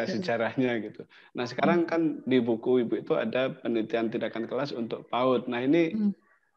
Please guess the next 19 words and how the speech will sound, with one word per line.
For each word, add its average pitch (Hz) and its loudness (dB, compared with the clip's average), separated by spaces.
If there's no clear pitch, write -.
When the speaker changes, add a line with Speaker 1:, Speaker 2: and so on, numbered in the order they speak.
Speaker 2:
eh, 120 0
gimana 165 0
sih, 160 4
eh, 117 -6
apakah 127 -6
bisa, 147 0
terus 127 -6
kalau 131 -2
bisa 127 -4
seperti 131 -6
apa 117 -6
di 104 -6
P - -14
T 98 -10
K 101 -8
di 104 -4
paut 92 -12
itu? - -20
Speaker 1:
Hmm. 185 -12